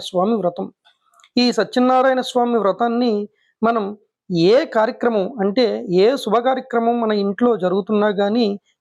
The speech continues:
ఈ సత్యనారాయణ స్వామి వ్రతం ఆ గృహాన్నందు నిర్వహించడం అనేది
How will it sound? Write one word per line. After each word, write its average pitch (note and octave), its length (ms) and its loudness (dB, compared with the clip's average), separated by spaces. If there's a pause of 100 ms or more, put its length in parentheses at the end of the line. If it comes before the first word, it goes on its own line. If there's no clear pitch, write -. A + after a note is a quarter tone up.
(120)
ఈ - 20 2 (120)
సత్యనారాయణ B3+ 760 0
స్వామి A3+ 340 0
వ్రతం F#3 280 0 (340)
ఆ - 20 2 (160)
గృహాన్నందు A#3 800 0 (480)
నిర్వహించడం A3+ 640 0
అనేది G#3 340 0